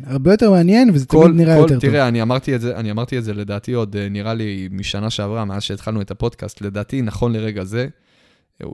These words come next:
Speaker 2: אולי גם סמי גווארה, הספ-, הספקתי להכיר גם את סמי גווארה קצת, אבל עדיין, לדעתי, אין לו את הרמה של קול.
Speaker 1: ג'אנגל
Speaker 2: מאוד
Speaker 1: בוי,
Speaker 2: קרוב,
Speaker 1: גם
Speaker 2: אבל
Speaker 1: יש לו את זה.
Speaker 2: נכון, אבל
Speaker 1: במידה
Speaker 2: לא.
Speaker 1: מסוימת.
Speaker 2: לא, לא, עזוב אותך רסלינג, אני מדבר איתך לא על רסלינג, על משהו לא פחות חשוב, וזה היכולות מכירה.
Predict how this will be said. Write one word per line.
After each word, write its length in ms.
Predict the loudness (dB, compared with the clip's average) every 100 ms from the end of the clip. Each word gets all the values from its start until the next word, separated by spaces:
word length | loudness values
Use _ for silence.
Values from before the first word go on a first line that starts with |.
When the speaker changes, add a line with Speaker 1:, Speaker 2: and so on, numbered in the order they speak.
| -6
Speaker 2:
אולי 240 | -2 0 0
גם 140 | -2
סמי 220 | -2 -2
גווארה, 280 | -2 -2 -2
הספ-, 340 | -6 -10 -10
הספקתי 340 | -8 -8 -6 -8
להכיר 240 | -8 -8
גם 160 | -8 -8
את 80 | -8
סמי 180 | -8
גווארה 320 | -8 -6 -6 -6
קצת, 300 | -8 -8 -6
אבל 140 | -6
עדיין, 320 | -2 0 0
לדעתי, 440 | -4 -8 -10 -8 -8
אין 80 |
לו 340 | -8 -8 -8 -8
את 120 | -8
הרמה 260 | -8 -6 -8
של 180 | -8 -10
קול. 260 | -8 -4 4
Speaker 1:
ג'אנגל 280 | 6 8 6
Speaker 2:
מאוד 80 | 8
Speaker 1:
בוי, 180 | 6
Speaker 2:
קרוב, 100 | 6 4
Speaker 1:
גם 40 |
Speaker 2:
אבל 80 | 4
Speaker 1:
יש 120 | 6
לו 80 | 4
את 60 | 6
זה. 100 | 0 -2 _ _ _ _ _ -6
Speaker 2:
נכון, 480 | -4 -2 0 2 4
אבל 100 | 4
Speaker 1:
במידה 180 | 6
Speaker 2:
לא. 80 | 6
Speaker 1:
מסוימת. 500 | 6 4 4 2 -2 2
Speaker 2:
לא, 260 | 6 6
לא, 180 | 6 4
עזוב 240 | 4 4
אותך 180 | 4 2
רסלינג, 380 | 2 2 0 -2
אני 80 | 0
מדבר 200 | 0 -2
איתך 200 | -2 -2
לא 100 | 0
על 80 | 0
רסלינג, 360 | -2 -2 -4
על 80 | -2
משהו 300 | -2 -2 -2
לא 120 | 0 0
פחות 240 | 0 -4
חשוב, 360 | -4 -2 -2 -2
וזה 180 | -4 -4
היכולות 420 | -2 -2 -2 -2
מכירה. 380 | -6 -6 -8